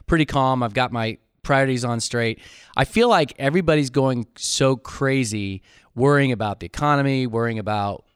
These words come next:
you know, whatever, forces that they can't control, that it's forced people to go, "Well, all right, I gotta figure out what really is my rock in life," you know? And, uh, I gotta figure out, you know, I think, I think this has forced Americans to say, "You know what?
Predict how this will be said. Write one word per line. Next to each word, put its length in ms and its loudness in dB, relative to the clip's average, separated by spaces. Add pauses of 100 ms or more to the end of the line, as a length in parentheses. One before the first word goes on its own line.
you 160 -2
know, 100 0
whatever, 480 0
forces 440 -2
that 120 -4
they 120 -4
can't 260 -6
control, 500 -2 (380)
that 120 2
it's 140 -2
forced 340 0
people 240 -2
to 80 -2
go, 220 2
"Well, 460 -2 (180)
all 60 0
right, 320 0 (640)
I 80 2
gotta 180 2
figure 240 2
out 140 2
what 160 -2
really 280 -2
is 140 -4
my 160 -6
rock 300 -10
in 80 -12
life," 360 -18 (200)
you 100 -4
know? 300 0 (100)
And, 380 0
uh, 180 0
I 120 -2
gotta 180 2
figure 300 0
out, 420 -2
you 80 -4
know, 220 -4 (520)
I 120 -2
think, 320 -2 (360)
I 60 -2
think 100 2
this 140 2
has 140 -2
forced 260 0
Americans 500 -2
to 80 -6
say, 320 0
"You 160 -8
know 100 0
what? 280 -2